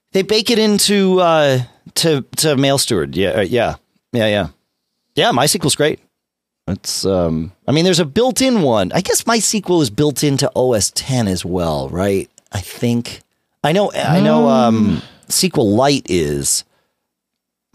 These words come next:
Speaker 1: but I feel like MySQL is too. I, I could be wrong on that. I, I mean, I have it on most of my O S ten machines. I just can't remember which ones I put it on manually with, with, like, Brew or something.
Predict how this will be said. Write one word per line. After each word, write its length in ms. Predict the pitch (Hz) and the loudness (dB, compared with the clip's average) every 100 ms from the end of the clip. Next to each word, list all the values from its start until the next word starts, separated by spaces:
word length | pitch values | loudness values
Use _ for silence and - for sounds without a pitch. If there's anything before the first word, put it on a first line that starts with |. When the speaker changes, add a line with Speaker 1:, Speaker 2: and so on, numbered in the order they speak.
| - 135 | -14 -6
Speaker 1:
but 80 | 196 | -4
I 100 | 330 | -4
feel 200 | - 196 | -2 0
like 120 | 170 | 0
MySQL 520 | 110 107 - 98 85 76 | 2 0 0 -2 -2 -2
is 80 | |
too. 160 | - 73 | -2 0
I, 100 | 95 - | 0 -2
I 80 | 107 | -4
could 160 | - - | -2 -4
be 80 | |
wrong 220 | 67 62 62 | -2 -2 -2
on 100 | 60 | -4
that. 180 | 60 - _ _ - | -6 -8 _ _ -6
I, 80 | - | -2
I 80 | 110 | 0
mean, 120 | 135 | 2
I 80 | 147 | 2
have 280 | 165 196 190 | 2 2 2
it 100 | 165 | 2
on 160 | 123 113 | 4 4
most 380 | 117 120 - | 4 2 2
of 80 | 123 | 2
my 300 | 101 98 92 - 98 | 2 2 2 -2 0
O 100 | 98 | 2
S 80 | - | 2
ten 180 | 101 | 2
machines. 300 | 101 - 78 | 2 2 0
I 60 | 78 | 0
just 160 | - - | -2 -2
can't 160 | - | -2
remember 500 | 78 76 78 69 62 - - _ _ | 0 0 2 0 -2 -10 -20 _ _
which 260 | - 80 - | -4 -4 -2
ones 540 | 80 78 71 67 - - | 0 0 0 -2 -6 -4
I 80 | 85 | -4
put 300 | - - - | -4 -4 0
it 80 | 80 | 0
on 340 | 71 71 65 | 0 0 -2
manually 460 | 80 76 80 67 64 | 0 2 2 0 -2
with, 160 | 65 - | -4 -6
with, 200 | 71 73 | -4 -2
like, 160 | 67 - | -2 -2
Brew 400 | 82 76 73 64 | -2 0 0 -2
or 60 | 58 | -4
something. 420 | - - - | -6 -6 -12